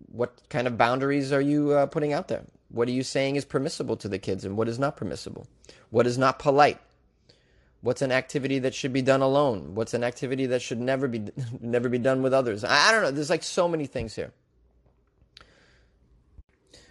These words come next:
The article says, "As part of the government's reforms, all primary schools will be required to teach compulsory relationships education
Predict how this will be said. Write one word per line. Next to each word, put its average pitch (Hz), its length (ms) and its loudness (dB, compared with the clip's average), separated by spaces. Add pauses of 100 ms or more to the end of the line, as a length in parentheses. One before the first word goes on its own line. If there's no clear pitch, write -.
(720)
The 117 120 2
article 143 260 6
says, 135 440 0
"As 117 320 2
part 175 260 -2
of 147 60 -2
the 127 80 -2
government's 127 500 0
reforms, 135 500 -2
all 135 200 2
primary 123 440 -2
schools 135 360 -2
will 123 100 0
be 117 100 -2
required 120 480 0
to 117 80 -8
teach - 300 -8
compulsory 180 640 0
relationships 135 880 0
education 117 680 -6